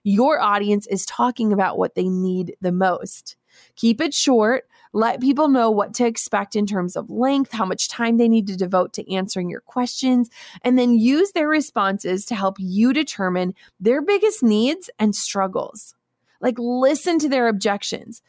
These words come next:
Listen to the things that they're distinguishing as pain points and wording that they're using in order to start thinking about how you could serve them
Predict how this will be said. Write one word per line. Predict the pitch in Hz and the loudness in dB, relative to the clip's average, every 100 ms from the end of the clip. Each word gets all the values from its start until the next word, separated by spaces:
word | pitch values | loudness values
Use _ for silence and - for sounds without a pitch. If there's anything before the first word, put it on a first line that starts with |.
| _ _ | _ _
Listen | 233 320 - 330 | 0 2 2 0
to | 320 | 0
the | 294 | 0
things | 262 254 247 | 0 0 2
that | 226 | 0
they're | 220 214 190 196 | 2 2 2 0
distinguishing | 214 - - 240 240 226 233 - | -6 -6 -2 2 4 2 0 -2
as | 196 | -6
pain | - - 214 214 | -10 0 2 4
points | 202 180 160 - - | 0 -4 -4 -6 0
and | 214 - - _ | 0 -2 -16 _
wording | 220 240 277 285 | 2 4 4 4
that | 269 220 | 2 2
they're | 202 | -2
using | 196 208 220 214 190 | 0 0 2 0 0
in | 202 | -2
order | 202 214 262 | 0 2 2
to | 277 | -2
start | 285 - 233 233 | -6 -2 0 0
thinking | 233 226 220 | 2 2 2
about | 214 202 - | 2 0 -2
how | 202 202 | -2 -2
you | 196 208 262 | 0 0 2
could | 381 320 | 0 -2
serve | - 247 214 190 | -2 0 0 0
them | 165 160 302 | -2 -2 -4